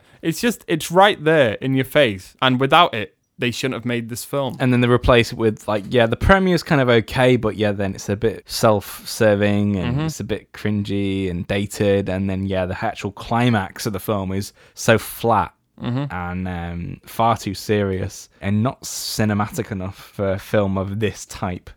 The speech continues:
Speaker 2: that's been so over the top to have a climax that's so subdued is bizarre.
Speaker 1: It's weird. I think throughout this entire podcast, we have spent most of the time talking about this final act.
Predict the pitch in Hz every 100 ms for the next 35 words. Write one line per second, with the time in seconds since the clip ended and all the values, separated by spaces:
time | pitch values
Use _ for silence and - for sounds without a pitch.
0 | _ _ - - - 98 95 - 120 107
1 | 107 104 101 95 98 - 107 90 - _
2 | - 107 110 101 - 120 113 104 104 -
3 | 95 - 123 135 - 107 101 - 117 104
4 | 98 - _ - 104 98 - 107 104 110
5 | 101 98 - - 170 220 196 123 120 180
6 | 165 - 160 147 135 143 147 143 127 -
7 | 151 143 131 110 - 117 120 113 107 -
8 | 120 107 107 113 113 113 117 113 - 104
9 | 107 - 120 120 101 92 - - 110 107
10 | 107 101 98 101 - _ - 110 104 -
11 | 101 101 104 104 - 113 - - -